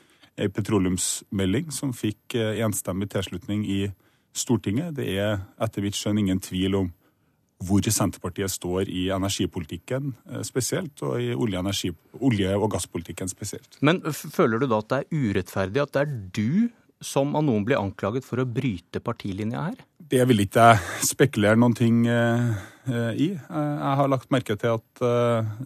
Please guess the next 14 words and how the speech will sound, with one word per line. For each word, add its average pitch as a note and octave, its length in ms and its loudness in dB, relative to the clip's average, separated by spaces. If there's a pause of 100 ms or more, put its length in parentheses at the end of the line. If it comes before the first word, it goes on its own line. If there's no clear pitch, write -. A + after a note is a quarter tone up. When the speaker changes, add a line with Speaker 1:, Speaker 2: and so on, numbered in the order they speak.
(500)
Speaker 1:
det A2 440 2 (920)
noen, A2+ 400 4 (120)
eh, A2 240 -2
steder G2+ 420 0
er G2+ 180 0
et, - 300 -10
eh, G#2+ 240 0 (800)
er G2+ 340 -2
et G2 140 -4
ordskifte G#2+ 760 -2
knyttet G2 540 -6
til G2+ 340 -4
olje- F#2 460 -2
og F#2+ 480 0